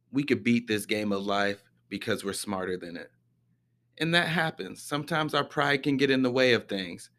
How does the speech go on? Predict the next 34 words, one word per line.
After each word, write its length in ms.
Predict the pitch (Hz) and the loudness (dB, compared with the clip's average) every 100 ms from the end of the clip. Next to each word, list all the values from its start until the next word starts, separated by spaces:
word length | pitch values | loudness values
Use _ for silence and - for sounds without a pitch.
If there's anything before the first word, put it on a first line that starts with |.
| _ - - | _ -20 -4
Sometimes 540 | 170 165 175 160 151 | -2 0 0 0 2
our 120 | 135 - | 2 2
ego 400 | 139 143 135 123 | 2 4 2 2
is 140 | 120 | 0
just 260 | 127 123 - | 0 -2 -2
too 160 | 139 | -2
big, 420 | 120 123 113 98 - - - - | 0 2 2 -2 -8 -20 -20 -2
or 100 | 127 | 0
sometimes 640 | 127 170 165 175 160 160 - _ _ | 0 -2 0 0 0 -2 -10 _ _
we 240 | 127 156 | -4 -4
just 380 | 120 135 147 - _ _ - | -2 -2 -2 -8 _ _ -8
don't 260 | 95 123 110 | -2 0 2
know 160 | 120 123 | 2 2
what 220 | 120 107 | 0 0
we're 100 | 113 | 0
doing. 440 | 104 101 98 - _ _ _ _ _ _ _ _ _ _ 131 | 0 -2 -4 -10 _ _ _ _ _ _ _ _ _ _ 4
And 120 | 135 | 6
those 280 | 139 160 151 | 8 6 4
things 320 | 147 147 113 | 2 2 0
are 40 | |
just 260 | 113 120 113 | 2 4 4
hard 280 | 131 120 120 | 2 2 2
to 200 | 120 104 | -2 -2
admit. 380 | 104 107 92 - _ _ _ _ _ | 0 -2 -4 -8 _ _ _ _ _
But 140 | 127 123 | 2 4
I 80 | |
tell 240 | 120 160 147 | 4 2 2
you, 300 | 143 156 156 _ _ _ _ | 2 -2 -6 _ _ _ _
hold 260 | - 127 139 | -2 0 0
strong, 640 | - 139 135 139 151 - - _ - | 0 0 2 0 -2 -6 -12 _ 2
there's 260 | 117 117 | 4 4
still 300 | - - 127 | 0 4 4
some 200 | 123 120 | 4 -2
faith. 440 | 113 131 107 - | 0 2 2 0